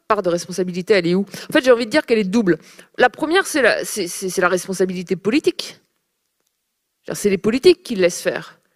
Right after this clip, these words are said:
qui n'interviennent pas, qui ne protègent pas les journalistes. Euh, ce qui s'est passé à I T L E, je ne sais pas si vous vous souvenez, mais quand, euh, il y a eu la grève à I T L E, on a eu une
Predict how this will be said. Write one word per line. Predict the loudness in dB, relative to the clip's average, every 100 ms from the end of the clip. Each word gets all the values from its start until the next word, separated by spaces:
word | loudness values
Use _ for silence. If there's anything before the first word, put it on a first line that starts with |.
| _
qui | -8 -2
n'interviennent | -2 0 0 0 0
pas, | 0 0 0
qui | -6
ne | -6
protègent | -4 -2 -2
pas | 0 0
les |
journalistes. | 2 0 -2 -4 -8 -16 -20 -20 -20 -8 -2
Euh, | -2 -2
ce | -6
qui | -6
s'est | -2 2
passé | 2 2 4
à | 4 4 0
I | -2
T | 2
L | 4
E, | 2 -2
je | -2
ne | 0
sais | 2
pas | 0
si | 0 -6
vous | -6
vous | -8
souvenez, | -8 -6 0 0 -2 -12 -14
mais | 0 0
quand, | 2 0 0 -4 _ _ 6
euh, | 6
il | 8
y |
a |
eu | 6
la | 6
grève | 4 4 6
à | 6
I | 6
T | 4
L | 4
E, | 4 4
on | 2 6
a | 6
eu | 6 2
une | 0